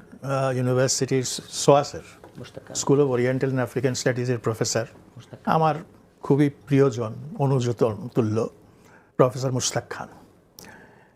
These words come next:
Speaker 1: তবে তিনি একটা কথা বলেছেন যে এই বন্দোবস্ত বা সেটেলমেন্ট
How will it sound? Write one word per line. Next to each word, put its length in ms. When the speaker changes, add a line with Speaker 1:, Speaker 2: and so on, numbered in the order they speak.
Speaker 1:
তবে 200
তিনি 220
একটা 240
কথা 200
বলেছেন 480
যে 80
এই 100
বন্দোবস্ত 640
বা 160
সেটেলমেন্ট 680